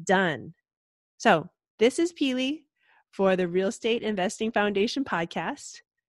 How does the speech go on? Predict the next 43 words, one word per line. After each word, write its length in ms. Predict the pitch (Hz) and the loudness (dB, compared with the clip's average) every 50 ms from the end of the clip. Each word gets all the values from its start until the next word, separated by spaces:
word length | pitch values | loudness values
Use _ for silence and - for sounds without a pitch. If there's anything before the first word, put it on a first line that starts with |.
| _ _ - | _ _ -6
Thank 160 | 185 185 165 | -6 -4 -4
you 80 | 185 185 | -4 -4
so 200 | - 180 175 185 | -2 -2 -2 -2
much 200 | 202 208 - - | -2 -4 -4 -4
for 140 | - 208 | -4 -2
listening. 600 | 190 185 185 - - - 208 202 214 233 247 254 - _ _ _ _ - | -2 -2 -2 -2 -2 -2 0 0 0 0 -2 -6 -10 _ _ _ _ -8
And 160 | - 180 185 180 | -4 -2 0 0
if 180 | 180 208 - | 0 -2 -2
you 240 | 220 220 254 277 285 | -2 0 2 2 2
liked 360 | 254 269 269 294 294 285 - | 4 6 6 6 4 4 0
what 120 | 277 214 233 | -4 -2 -2
you 100 | 262 262 | 0 0
listened 400 | 277 311 - - - 214 220 - | 0 0 0 0 0 -2 -2 0
to, 200 | - 185 180 180 | 0 0 0 0
please, 480 | - - - - 269 277 285 285 - - | -2 -8 -10 -6 -2 0 0 0 -2 -4
please, 260 | - 254 240 226 - | -6 -6 -6 -6 -8
please 480 | - - 254 247 233 202 180 170 - - _ - - - - _ _ - | -10 -8 -6 -4 -4 -4 -4 -6 -8 -12 _ -20 -20 -20 -20 _ _ -10
leave 600 | 180 202 202 202 196 202 214 226 247 277 277 269 | -8 -6 -6 -6 -4 -2 -2 0 0 0 0 2
us 320 | 202 208 208 208 233 - | 2 2 4 2 2 0
a 100 | - 190 | -4 -6
five-star 600 | - - - 190 185 208 233 - - 247 240 233 | -6 -2 -2 0 0 0 -2 -2 0 2 2 2
review 600 | 233 233 220 190 202 190 185 185 180 180 180 208 - _ - - - _ - | 2 0 0 0 0 2 4 4 4 4 2 0 -2 _ -16 -20 -14 _ -6
and 220 | 180 180 185 190 | -4 -4 -2 0
let 180 | 202 226 254 277 | 2 2 4 4
us 280 | 285 285 - - - | 2 2 0 0 0
know 360 | 226 214 208 214 214 214 226 | 0 2 4 6 6 6 6
how 220 | 233 220 233 220 202 | 4 4 2 2 2
we 180 | 214 208 202 | 2 0 -2
did. 340 | 185 - 202 180 160 160 165 - - - - - | 0 2 2 2 2 0 -2 -6 -12 -12 -4 0
Even 180 | 320 349 392 | 2 4 4
if 100 | 392 392 | 4 4
it's 120 | 392 - - | 4 4 4
not 200 | 330 320 294 - | 4 2 4 4
five 220 | 269 240 247 240 | 2 2 2 2
stars, 240 | - 208 185 190 - - | 2 2 2 2 4 4
I 100 | 240 269 | 4 4
wanna 200 | 285 311 320 330 | 6 4 4 2
hear 220 | - 349 349 349 | 2 2 0 0
from 240 | 349 - 277 226 208 | 0 0 -2 0 0
you. 220 | 175 160 175 180 196 | -2 -2 -4 -2 2
Let 200 | 247 277 254 294 | 2 2 2 2
me 160 | 311 311 311 | 0 0 2
know 380 | 294 240 190 175 175 175 196 | 2 2 2 0 0 -2 -4